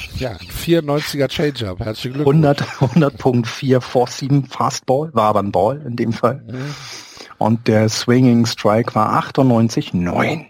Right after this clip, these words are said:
Speaker 1: Ja.
Speaker 2: <laughs>
Speaker 1: Ist okay.
Speaker 2: Das ist schon krass, ne? Ja.
Speaker 1: Muss
Speaker 2: Aber
Speaker 1: aber,
Speaker 2: dazwischen
Speaker 1: muss aber dann tatsächlich im vierten Inning, äh, ein Cody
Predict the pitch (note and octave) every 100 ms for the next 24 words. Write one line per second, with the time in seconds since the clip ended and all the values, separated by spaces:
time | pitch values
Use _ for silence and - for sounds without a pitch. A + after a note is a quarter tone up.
0 | _ A#3+ C#4+ - _ _ - - D3+ -
1 | - - - - - - - - - -
2 | - - - G3 F#2 - - - F#3 -
3 | - - - G3 A2 - - - - -
4 | - - - - - - _ _ _ -
5 | - - _ _ _ _ _ _ _ -
6 | - C3+ E3+ - G3 F#3 E3 C3+ G#3+ A#3+
7 | G3 D#3+ C3+ D3+ A3 C#4+ G#3+ F3 - F3
8 | - D#3+ - - - - - - _ D3
9 | F3 - F#3 F#3 F#3+ F3 D3 D3 D3 D#3
10 | - _ - _ _ _ B2+ A#2+ A#2+ B2
11 | - A#2 C3 B2+ C3 B2 - - - D3
12 | B2+